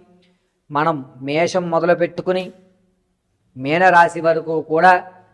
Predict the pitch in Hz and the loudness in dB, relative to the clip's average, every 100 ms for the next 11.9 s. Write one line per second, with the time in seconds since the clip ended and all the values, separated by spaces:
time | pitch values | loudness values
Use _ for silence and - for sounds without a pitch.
0 | _ 131 147 185 170 170 185 175 180 180 | _ -6 -2 0 -2 -4 -4 0 2 2
1 | 175 175 180 170 165 139 156 160 175 175 | 2 0 0 -4 -6 -4 0 0 0 -2
2 | 160 160 160 175 175 175 165 165 160 165 | -2 0 4 4 2 -2 -4 2 2 2
3 | 175 165 170 185 180 - _ _ _ _ | -4 -6 -2 -2 -2 -12 _ _ _ _
4 | _ _ 135 143 160 185 170 156 156 170 | _ _ -4 0 4 4 2 0 0 4
5 | 190 190 180 - 160 - 156 165 185 180 | 4 4 0 -2 -6 0 2 2 0 0
6 | 180 180 175 143 156 175 180 185 170 143 | 0 2 2 4 2 4 4 4 2 0
7 | 156 175 190 156 139 147 170 185 185 190 | 0 2 2 0 0 -2 0 -2 -4 -8
8 | 175 160 139 160 180 180 185 185 175 135 | 0 2 2 0 0 2 2 0 0 -6
9 | - _ _ _ 151 165 180 185 180 180 | -14 _ _ _ 0 2 0 2 4 4
10 | 180 175 160 180 180 175 175 175 170 170 | 4 2 2 -2 -4 -2 -2 -2 -6 -10
11 | 165 170 160 156 165 196 196 - | -10 -8 -8 -8 0 0 0 -8